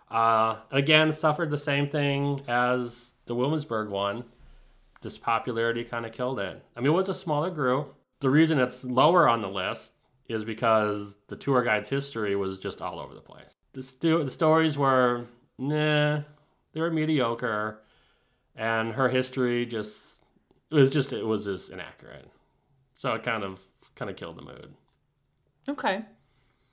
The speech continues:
Speaker 2: That's a bummer. I, I do like the Poe Museum as well.
Speaker 1: Mm-hmm. It's a pretty nice place.
Speaker 2: It is.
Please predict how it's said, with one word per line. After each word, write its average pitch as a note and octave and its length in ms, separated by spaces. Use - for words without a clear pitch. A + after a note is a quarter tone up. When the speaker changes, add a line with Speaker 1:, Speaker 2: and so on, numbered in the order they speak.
Speaker 2:
That's G#3+ 240
a C4 60
bummer. E3+ 440
I, F#3 220
I F#3+ 80
do F#3 240
like E3+ 380
the E3+ 100
Poe D#3 220
Museum D3 580
as D3 160
well. D3 440
Speaker 1:
Mm-hmm. C3+ 220
It's - 80
a - 40
pretty G3 180
nice F#3+ 180
place. G#3+ 460
Speaker 2:
It B3 100
is. D#4 320